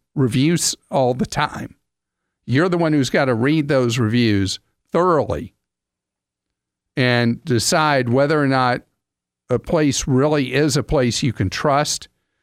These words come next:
and be comfortable staying at. And Airbnb, get your act together.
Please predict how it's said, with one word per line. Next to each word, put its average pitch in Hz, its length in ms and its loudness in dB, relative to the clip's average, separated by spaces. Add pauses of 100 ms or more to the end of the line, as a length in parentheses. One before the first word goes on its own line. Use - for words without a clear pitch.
and 113 140 -2
be 123 140 0
comfortable 117 500 -2
staying 117 500 0
at. 82 260 -4 (420)
And 117 120 0
Airbnb, 165 840 0 (800)
get 247 240 -2
your 127 200 0
act 107 300 -2
together. 113 600 -2